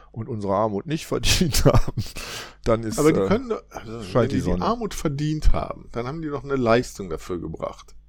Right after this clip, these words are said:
Speaker 2: wenn die es verdient haben.
Speaker 1: Du denkst immer so wissenschaftlich. Du kannst einfach mit Plus genauso gut rechnen wie mit Minus. Aber so funktioniert Religion nicht.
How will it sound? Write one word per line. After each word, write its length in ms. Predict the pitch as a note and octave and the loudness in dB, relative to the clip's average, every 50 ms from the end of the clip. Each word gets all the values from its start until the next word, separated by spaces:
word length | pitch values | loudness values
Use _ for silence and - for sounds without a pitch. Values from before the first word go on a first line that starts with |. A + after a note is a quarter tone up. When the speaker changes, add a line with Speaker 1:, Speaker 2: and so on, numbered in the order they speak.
| _ _ - | _ _ -12
Speaker 2:
wenn 120 | - G2 G2 | -10 -8 -6
die 80 | F2 | -8
es 120 | E2+ - - | -8 -8 -8
verdient 540 | - F#2 F#2 F#2 G2+ G2+ G#2 G2 F2+ - | -8 -8 -8 -6 -6 -8 -8 -8 -10 -8
haben. 320 | - D#2 D2 C#2 D2+ - - _ _ _ _ _ _ _ _ _ _ _ _ _ - | -6 -6 -6 -8 -12 -18 -20 _ _ _ _ _ _ _ _ _ _ _ _ _ -6
Speaker 1:
Du 100 | C3+ A2+ | -4 0
denkst 240 | E3+ E3+ F3 D#3+ - | 0 0 -2 -2 -8
immer 160 | E3 D#3 D3+ | -8 -8 -6
so 140 | C#3+ C3 C#3+ | -6 -6 -6
wissenschaftlich. 720 | D3+ - A#2 G2 - - D2 - - - - D2 - - | -8 -8 -10 -10 -8 -8 -8 -8 -8 -12 -18 -18 -18 -18
Du 100 | - - | -18 -14
kannst 340 | - - B2+ C3+ C3+ - - | -10 -8 -8 -8 -8 -10 -10
einfach 380 | G2+ A#2 B2 - - A#2 - | -10 -10 -10 -8 -8 -8 -8
mit 180 | - A2+ - - | -8 -10 -10 -8
Plus 320 | - C#3 C#3+ - - - | -6 -6 -6 -6 -8 -10
genauso 360 | - A#2+ A#2 B2+ C3 B2 B2 A#2+ | -10 -8 -6 -6 -4 -4 -4 -4
gut 160 | A#2 G2+ G#2+ | -4 -2 0
rechnen 340 | A2+ A2 - - A2+ G#2 G#2+ | 0 0 0 -2 -6 -6 -6
wie 80 | A2 | -6
mit 220 | A2 G#2 G2+ - - | -6 -6 -6 -6 -4
Minus. 400 | A2 G2 F2 D#2+ C#2+ - - - | -4 -4 -4 -4 -6 -8 -8 -6
Aber 160 | F#2+ G#2+ G#2 | -2 -2 -2
so 100 | A2+ A#2 | -2 -2
funktioniert 540 | - - A#2 G2+ - - A2+ A#2 A2 - - | -6 -8 -12 -12 -10 -8 -4 -4 -4 -4 -4
Religion 500 | F2 E2+ E2+ E2+ E2 D#2+ D#2+ E2 D#2 E2 | -4 -4 -4 -4 -6 -6 -6 -6 -8 -8
nicht. 320 | E2+ F#2 F#2+ - - | -10 -12 -14 -16 -20